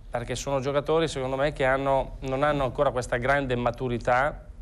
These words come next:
di, eh, riuscire nel Parma ad essere così trainanti, come invece in una grande squadra come potrebbe essere la Juve o il Milan, con l'aiuto di giocatori importanti riuscirebbero ad esaltarsi, eh, ancora di più. Eh, questo,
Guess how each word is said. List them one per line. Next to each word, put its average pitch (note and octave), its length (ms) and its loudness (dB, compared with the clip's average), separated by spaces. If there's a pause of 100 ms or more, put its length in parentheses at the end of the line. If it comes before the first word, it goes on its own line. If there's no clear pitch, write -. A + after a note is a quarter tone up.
(520)
di, B2 480 -2 (140)
eh, A2+ 320 2
riuscire A#2+ 720 0 (100)
nel B2+ 260 2
Parma C3+ 420 2
ad B2+ 100 0
essere B2 640 0 (160)
così B2+ 300 0
trainanti, B2 760 0
come B2 200 -4
invece B2 360 -2
in A#2 200 -2
una A#2+ 140 0
grande B2+ 280 0
squadra B2 320 2
come A2+ 140 -2
potrebbe A#2+ 320 0
essere A#2+ 340 2
la A2+ 100 4
Juve B2 320 4
o B2 40 4
il C3 60 0
Milan, C3+ 400 2 (380)
con C#3 220 0
l'aiuto C3+ 380 0
di A#2+ 80 0
giocatori B2 360 0
importanti B2+ 640 0
riuscirebbero A#2+ 460 -2
ad A2+ 60 -4
esaltarsi, A2+ 600 0
eh, A2+ 160 -6 (300)
ancora A#2 580 0
di A2+ 80 -2
più. A2+ 260 -2 (140)
Eh, G#2+ 760 0
questo, C3+ 540 0